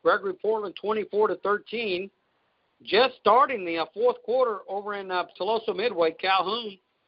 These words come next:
has opened up their lead fifty-one to twenty. Late in the fourth quarter, Alice twenty-eight to fourteen over Floresville. And the final here from, uh,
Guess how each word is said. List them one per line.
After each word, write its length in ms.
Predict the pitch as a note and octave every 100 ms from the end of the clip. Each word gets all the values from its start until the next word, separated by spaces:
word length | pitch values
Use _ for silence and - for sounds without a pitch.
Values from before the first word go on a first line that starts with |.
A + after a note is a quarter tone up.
| _ -
has 140 | D3+ F3+
opened 300 | A3+ A3+ G3+
up 160 | A3
their 160 | G3+ G3
lead 280 | G#3 A3 -
fifty-one 640 | G#3+ A#3+ - G#3 G3 G#3+ G#3
to 60 | E3+
twenty. 560 | - A3 C4 F3 F#3 - _ _ _ _ _ _
Late 320 | - D3 A#3+ A3+
in 60 |
the 120 | G3+
fourth 300 | F#3 A3 A3
quarter, 380 | - G#3 A#3 A#3+ -
Alice 420 | F3 A#3 A3 F#3 - _ _ _ _
twenty-eight 680 | F3 A3 B3 - F#3+ A3 -
to 80 | G3+
fourteen 720 | G3+ A3+ A3+ G#3 A3+ G3 G3+ -
over 280 | G#3 G3+
Floresville. 840 | - G#3 G#3+ B3 F3 D#3 F3 G3 A3 _ _ _ _
And 180 | D3 D#3+
the 60 |
final 500 | - F#3+ A3 A#3+ F3+
here 200 | E3 F3+
from, 260 | F#3 F3+ F3
uh, 160 | E3+